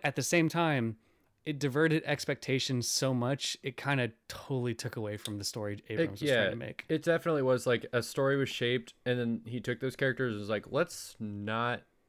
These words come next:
Speaker 2: necessarily do that. Let's
Speaker 1: Yeah.
Speaker 2: kinda do this," and kinda was like, "Oh, here, oh, we're switching
Speaker 1: Have you,
Speaker 2: directions
Speaker 1: okay,
Speaker 2: here."
Speaker 1: have you heard the story about how J J Abrams read the script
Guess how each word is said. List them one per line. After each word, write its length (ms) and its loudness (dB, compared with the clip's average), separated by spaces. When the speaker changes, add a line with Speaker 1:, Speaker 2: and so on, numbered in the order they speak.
Speaker 2:
necessarily 800 2
do 260 0
that. 520 0
Let's 160 -2
Speaker 1:
Yeah. 60 -8
Speaker 2:
kinda 160 4
do 180 0
this," 640 -2
and 240 0
kinda 220 4
was 120 -2
like, 220 -2
"Oh, 120 2
here, 220 -6
oh, 200 -2
we're 140 -4
switching 260 -8
Speaker 1:
Have 120 6
you, 120 4
Speaker 2:
directions 220 0
Speaker 1:
okay, 100 -8
Speaker 2:
here." 60 -8
Speaker 1:
have 260 4
you 120 6
heard 260 6
the 60 4
story 500 2
about 320 2
how 160 4
J 280 2
J 120 2
Abrams 680 0
read 320 0
the 80 -2
script 580 -2